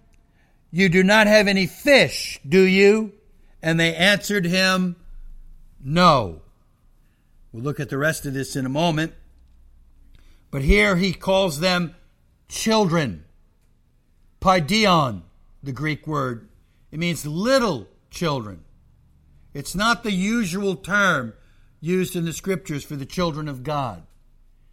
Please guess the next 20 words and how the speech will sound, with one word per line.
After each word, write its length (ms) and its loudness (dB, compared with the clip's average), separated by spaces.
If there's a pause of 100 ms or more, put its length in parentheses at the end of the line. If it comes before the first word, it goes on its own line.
(340)
It's 180 -10
a 60 -6
very 480 -4
endearing 640 -4
term, 480 -12 (440)
a 60 -14
very 280 2
affectionate 760 -2
term. 360 -12 (640)
Little 640 -2 (720)
children. 520 -4 (560)
It's 100 -18
what 320 -2 (240)
you 140 -8
might 200 -2
say 300 0
to 460 -2
your 420 0 (380)
little 340 -8 (100)
child. 500 -12